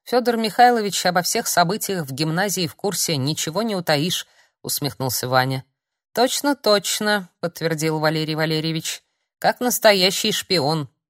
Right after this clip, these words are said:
И Рувен Геннадьевич вечно после каникул меня встречает. "Опять, Валера, ты выкурил полторы пачки чномсовских сигарет",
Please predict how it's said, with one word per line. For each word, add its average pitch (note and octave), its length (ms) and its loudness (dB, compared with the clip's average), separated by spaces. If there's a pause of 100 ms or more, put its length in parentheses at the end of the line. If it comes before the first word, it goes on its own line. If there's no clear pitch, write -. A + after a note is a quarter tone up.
(400)
И G3 100 -2
Рувен A#3 360 4
Геннадьевич A#3+ 640 4
вечно A3+ 340 -2
после F3+ 400 0
каникул F#3 520 0
меня F3 260 2
встречает. E3+ 720 0 (320)
"Опять, F#3 440 4
Валера, C4 460 6
ты G3 140 -2
выкурил B3+ 460 2
полторы G3 480 4
пачки A3 480 2
чномсовских F#3+ 720 -2
сигарет", D#3 800 0